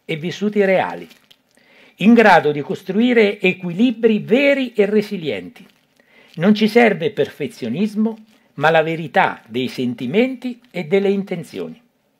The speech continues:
Ecco perché oggi c'è bisogno di creare le condizioni per educare la psiche, a cominciare dalla scuola. Se non si semina bene, non si raccoglie niente di buono.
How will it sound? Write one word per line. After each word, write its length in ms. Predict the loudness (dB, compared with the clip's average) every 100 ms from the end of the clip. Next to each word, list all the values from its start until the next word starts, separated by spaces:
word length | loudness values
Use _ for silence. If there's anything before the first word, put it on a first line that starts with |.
| _ _ _ -20 -4
Ecco 280 | 0 2 2
perché 260 | 2 2 4
oggi 240 | 4 0
c'è 180 | -4 -4
bisogno 440 | -6 -6 -6 -4
di 120 | -6
creare 440 | -4 0 2 2 0
le 100 | -2
condizioni 720 | -6 -8 -10 -4 0 2 0
per 160 | -2
educare 460 | -6 -4 0 2 2
la 120 | -2
psiche, 500 | -8 -14 -14 -14 -18 _ _ _
a 120 | -8 -6
cominciare 520 | -6 -6 -2 0 0
dalla 200 | -2 -6
scuola. 460 | -10 -14 -14 -16 -20 _ _ _ _ _ -10
Se 200 | 0 4
non 180 | 4
si 120 | 2 0
semina 440 | 4 4 4 0
bene, 480 | 2 2 4 0 -2
non 160 | -8 -8
si 120 | -6
raccoglie 640 | -6 -4 -6 -4 -4 -6 -8
niente 320 | -10 -10 -12
di 100 | -12
buono. 320 | -12 -12